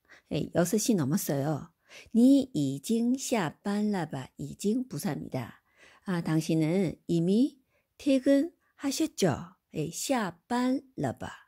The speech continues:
이런 표현. 下班了吧? 예, 퇴근하셨죠? 예, 지금 물어보는 거죠. 예. 我现在在你们公司门口等你.我现在, 자, 문장을 뜯어봐야 돼요.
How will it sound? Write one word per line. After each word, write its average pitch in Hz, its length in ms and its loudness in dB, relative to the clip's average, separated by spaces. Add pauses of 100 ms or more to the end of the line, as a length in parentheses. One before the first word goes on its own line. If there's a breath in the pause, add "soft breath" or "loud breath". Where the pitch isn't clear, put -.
(160)
이런 151 220 -2
표현. 208 420 -4 (300 loud breath)
下班了吧? 220 1300 0 (400 soft breath)
예, 160 60 -4
퇴근하셨죠? 214 1300 -2 (320)
예, 151 200 0
지금 170 140 -2
물어보는 156 400 0
거죠. 185 480 -4 (100)
예. 165 300 -2 (800 soft breath)
我现在在你们公司门口等你.我现在, 170 - 0 (280)
자, 139 260 -6
문장을 170 520 -4
뜯어봐야 196 640 -4
돼요. 185 420 -4